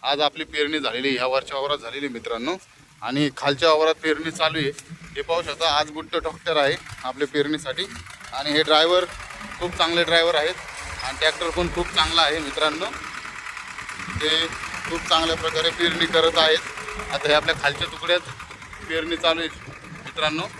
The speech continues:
आपण, अ, तुरीचं, अ, बी लावतोय आणि तूर लावतोय आणि ते तुरीचं बी आपण या कंपनीचं लावत आहे मित्रांनो. तुम्ही पाहू शकता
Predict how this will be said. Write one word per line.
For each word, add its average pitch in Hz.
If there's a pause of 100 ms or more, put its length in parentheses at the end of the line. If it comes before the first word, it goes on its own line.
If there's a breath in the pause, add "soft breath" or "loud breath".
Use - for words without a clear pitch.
(300)
आपण, 160
अ, 165
तुरीचं, 190 (840)
अ, 151
बी 165
लावतोय 160 (840)
आणि 135
तूर 175
लावतोय 160 (340)
आणि 139
ते 170
तुरीचं 175 (520)
बी 165
आपण 160 (540)
या 143
कंपनीचं 165
लावत 151
आहे 151
मित्रांनो. 147
तुम्ही 170
पाहू 151
शकता 139